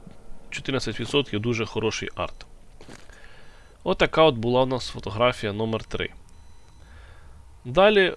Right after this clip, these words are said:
фото-, е, фотографія номер два. Далі фотографія номер три. Тут ми бачимо якийсь балкон, вікно і там ящик. Справа в тому, що прямо зараз,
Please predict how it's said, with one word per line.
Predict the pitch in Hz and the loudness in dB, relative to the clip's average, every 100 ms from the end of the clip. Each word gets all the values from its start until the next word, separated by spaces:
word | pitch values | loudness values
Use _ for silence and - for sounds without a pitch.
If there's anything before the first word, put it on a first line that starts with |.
| - | -8
фото-, | - - 135 127 - | -10 -4 -2 -2 0
е, | 113 107 | 0 0
фотографія | - 131 135 131 | -2 -2 -2 0
номер | 120 104 | 0 0
два. | - - - - - - | -2 -8 -10 -10 -10 -4
Далі | 135 208 202 | 4 6 6
фотографія | 147 143 160 175 139 131 | 2 2 2 2 2 0
номер | 143 120 | 2 0
три. | - 101 - - - - - - - - - - - | -2 -4 -4 -8 -20 -20 -20 -20 -20 -20 -20 -20 -4
Тут | - 240 | 0 2
ми | 175 | 2
бачимо | 135 156 139 127 123 | 6 6 4 -2 0
якийсь | 113 110 117 104 | 0 0 -2 -4
балкон, | 113 120 120 202 220 202 156 - - - - - - - - - - - - - - - - - - | 0 0 2 6 4 4 -10 -18 -20 -20 -20 -20 -20 -20 -20 -20 -20 -20 -20 -18 -18 -20 -20 -20 -8
вікно | 110 127 180 214 185 - - - | -2 0 4 4 4 -4 -16 -8
і | |
там | - 170 151 - | 2 2 2 -2
ящик. | 110 85 - - - - - - - - - - - - - - - - - - | 0 2 0 -10 -12 -16 -18 -20 -20 -18 -18 -18 -20 -20 -18 -18 -18 -18 -16 -2
Справа | 165 185 | 2 2
в | |
тому, | 240 220 | 2 2
що | - 170 | 0 2
прямо | 175 165 | 2 2
зараз, | 127 123 117 151 - | 4 6 6 2 -6